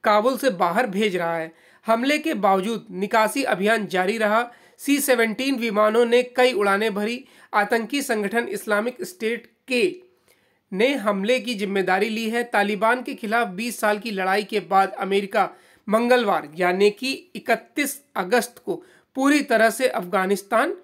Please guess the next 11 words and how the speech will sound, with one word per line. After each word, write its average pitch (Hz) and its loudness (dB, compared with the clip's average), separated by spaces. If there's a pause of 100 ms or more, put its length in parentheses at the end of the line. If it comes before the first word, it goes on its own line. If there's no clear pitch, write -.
(280)
छोड़ 262 2
देगा। 156 -6 (460)
अमेरिकी 240 4
सेना 262 2
के 262 0
मध्य 220 2
कमान 220 0
के 240 -4
प्रवक्ता 226 -2
कैप्टन 220 -4
बिल 185 -4